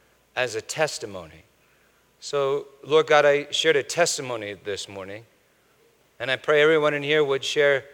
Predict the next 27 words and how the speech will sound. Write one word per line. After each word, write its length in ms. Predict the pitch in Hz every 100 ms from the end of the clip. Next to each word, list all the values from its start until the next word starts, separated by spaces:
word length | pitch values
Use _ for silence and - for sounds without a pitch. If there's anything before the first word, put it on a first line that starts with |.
| - _ _ -
a 60 | 123
testimony, 720 | - 160 147 147 127 85 53 -
just 400 | - 131 - - _ _ _
like 260 | 123 135 -
why 220 | 127 143
they 160 | 135 135
like 320 | 135 143 131
you, 220 | 104 - _
why 120 | 117
they 120 | 123
want 420 | 127 117 127 135 101
you. 220 | 98 85 - _ _ _ _ _ _ - -
And 120 | 131
God, 220 | 143 156 160
as 240 | 151 -
people 300 | - 175 165
were 160 | 143 139
praying, 360 | - 160 170
I 120 | 131
also 400 | 127 135 139 147
realized 520 | 139 143 139 135 127 127
this. 300 | 151 147 123
Well, 240 | 123 123 - 110
this 240 | 139 156
is 160 | 147 104
the 140 | 120
heart 360 | 113 143 131